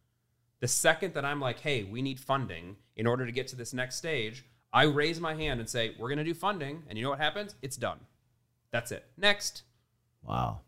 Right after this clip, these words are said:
Speaker 2: So how many stores this year are you trying to open?
Speaker 1: So again, it depends on, I, I think we'll have at least four to six more, um,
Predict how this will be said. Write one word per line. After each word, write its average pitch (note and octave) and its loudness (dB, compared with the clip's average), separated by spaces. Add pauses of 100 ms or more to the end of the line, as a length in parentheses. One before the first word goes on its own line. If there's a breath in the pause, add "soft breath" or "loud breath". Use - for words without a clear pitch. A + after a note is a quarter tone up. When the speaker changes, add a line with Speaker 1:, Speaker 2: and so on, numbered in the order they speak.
(100)
Speaker 2:
So - 12
how D3+ 12
many D#3 12
stores C#3+ 12
this B2+ 12
year C#3 12
are C#3 12
you C3 10
trying D3 12
to D3 12
open? E3+ 8 (1400)
Speaker 1:
So D#3 10
again, C#3 8
it B2 0
depends F3+ 0
on, E3+ 8
I, D3+ 4
I D3+ 2
think G#3+ 0
we'll G3+ 4
have D#3+ 0
at A2+ -2
least B2 -2
four A2+ 6
to A2+ 2
six - -6
more, G2+ 4 (420)
um, F2 2